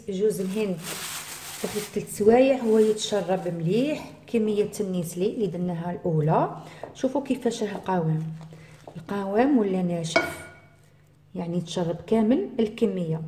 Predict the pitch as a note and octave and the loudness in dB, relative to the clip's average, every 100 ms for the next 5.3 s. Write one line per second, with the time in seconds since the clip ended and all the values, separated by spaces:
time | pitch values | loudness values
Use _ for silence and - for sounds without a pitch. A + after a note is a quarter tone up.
0 | - G3+ F#3+ F3+ E3 - E3 F3+ D#4+ F#4 | -8 -6 -2 -2 -2 -4 -2 2 0 0
1 | A3+ A3 G#3 - F3+ D#3+ D#3+ D#3 - - | -4 0 -2 0 0 2 2 0 -4 -10
2 | - - F3+ G3+ F#3+ F#3+ F#3+ E3+ F#3+ B3+ | -16 -4 0 2 2 -2 -2 -2 -2 0
3 | E4 - A3 G#3 F#3+ E3 D#3+ G3 G3 A#3 | -2 0 0 0 0 -4 -2 -2 0 0
4 | G4+ - - - - - - B3+ A3+ G#3+ | -2 -4 -14 -20 -20 -10 -2 2 4 2
5 | G3 - D#3+ | 0 -4 -8